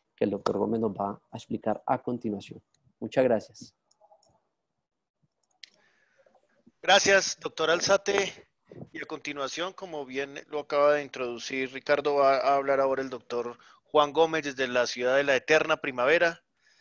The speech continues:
Speaker 2: sobre las patologías extraarticulares y su relación como causa de dolor en el adulto joven. Adelante, Juan Carlos.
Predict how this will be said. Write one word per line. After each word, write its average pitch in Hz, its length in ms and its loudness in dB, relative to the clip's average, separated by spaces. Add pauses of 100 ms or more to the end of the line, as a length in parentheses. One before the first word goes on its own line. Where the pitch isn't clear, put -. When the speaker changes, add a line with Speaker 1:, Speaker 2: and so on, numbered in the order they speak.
(100)
Speaker 2:
sobre 135 240 -2
las 123 140 0
patologías 131 580 0
extraarticulares 131 680 -4
y - 20 -12
su 135 120 -10
relación 117 420 -6
como 135 340 -12
causa 151 500 0 (380)
de 135 100 -2
dolor 120 460 -4 (540)
en 139 180 -2
el 120 280 -6
adulto 123 500 -6
joven. 127 300 -2
Adelante, 117 420 0
Juan 113 140 -14
Carlos. - 420 -14